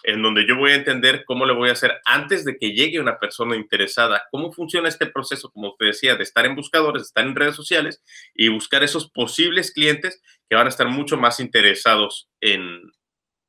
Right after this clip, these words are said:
en, este, en mi producto o servicio? También pensaría en algunos cursos, em, en algunos cursos de, de Facebook, como Blueprint.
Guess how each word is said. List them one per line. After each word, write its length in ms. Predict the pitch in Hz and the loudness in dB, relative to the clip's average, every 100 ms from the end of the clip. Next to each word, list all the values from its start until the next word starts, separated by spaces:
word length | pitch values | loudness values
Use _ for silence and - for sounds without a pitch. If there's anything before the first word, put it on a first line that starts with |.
| _ _ | _ _
en, 160 | 113 104 | 0 0
este, 560 | 95 - 98 90 - | -6 -2 0 0 -2
en 80 | 101 | -2
mi 100 | 113 | -2
producto 440 | - 113 98 - 98 | 0 -2 -2 -10 -10
o 20 | |
servicio? 500 | - 92 92 - - _ - - - | -10 -8 -12 -12 -20 _ -20 -16 0
También 320 | 117 127 135 | 2 4 4
pensaría 380 | 156 151 139 143 | 2 2 2 4
en 80 | |
algunos 380 | 139 127 135 127 | 2 0 -6 -8
cursos, 600 | - 131 127 131 127 - _ | -8 -10 -2 -2 -2 -6 _
em, 720 | 113 104 101 101 98 95 92 - _ _ _ _ _ _ _ _ _ _ _ _ | 4 4 4 4 2 -2 -10 -14 _ _ _ _ _ _ _ _ _ _ _ _
en 120 | 110 | -2
algunos 380 | 113 117 131 - | -2 0 -4 -4
cursos 340 | 135 127 123 | -8 -6 -2
de, 520 | 110 107 101 98 98 - | 2 4 4 2 0 -4
de 80 | |
Facebook, 560 | 101 - 143 131 123 - _ - _ | -2 2 2 0 -10 -12 _ -20 _
como 200 | 101 101 | -8 -4
Blueprint. 640 | 107 143 135 131 139 147 | 0 0 2 -2 -2 -6